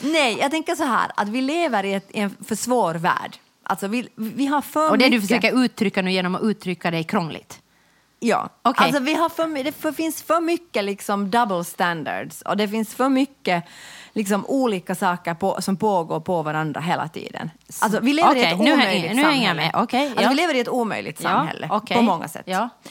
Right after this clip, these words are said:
Speaker 1: Och då är liksom, tycker jag att, att det liksom är, att det blir för mig extremt frustrerande att, att då varje gång som jag har ett problem så är det mitt problem.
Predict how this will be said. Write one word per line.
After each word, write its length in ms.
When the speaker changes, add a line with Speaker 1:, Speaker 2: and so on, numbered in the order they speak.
Speaker 1:
Och 380
då 180
är 80
liksom, 480
tycker 280
jag 180
att, 200
att 180
det 140
liksom 260
är, 160
att 140
det 80
blir 180
för 100
mig 380
extremt 480
frustrerande 840
att, 220
att 200
då 100
varje 380
gång 280
som 120
jag 100
har 160
ett 140
problem 380
så 100
är 60
det 100
mitt 320
problem. 520